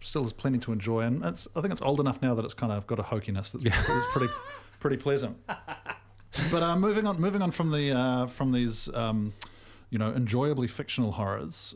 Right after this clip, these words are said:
Speaker 1: uh, in cinemas this week is the new film by Martin Scorsese, Killers of the Flower Moon. This is, um, based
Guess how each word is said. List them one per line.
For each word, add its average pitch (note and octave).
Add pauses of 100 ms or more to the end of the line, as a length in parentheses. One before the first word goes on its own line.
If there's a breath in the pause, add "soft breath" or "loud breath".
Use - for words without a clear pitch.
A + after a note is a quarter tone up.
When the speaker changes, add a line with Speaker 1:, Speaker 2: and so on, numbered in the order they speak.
(100)
Speaker 1:
uh, A2
in C3
cinemas C#3+
this -
week -
is A2+
the A#2+
new A#2
film A#2+
by A2+
Martin A#2+
Scorsese, E3 (720 loud breath)
Killers C3
of A#2+
the A2
Flower B2
Moon. E3+
This -
is, A#2
um, A2+
based A2